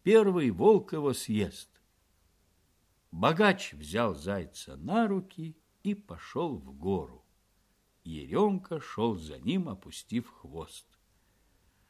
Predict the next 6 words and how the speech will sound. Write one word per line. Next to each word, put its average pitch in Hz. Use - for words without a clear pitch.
"Вот 127
тебе 135
и 123
добыча!" 104
ворчал 87
старик. 87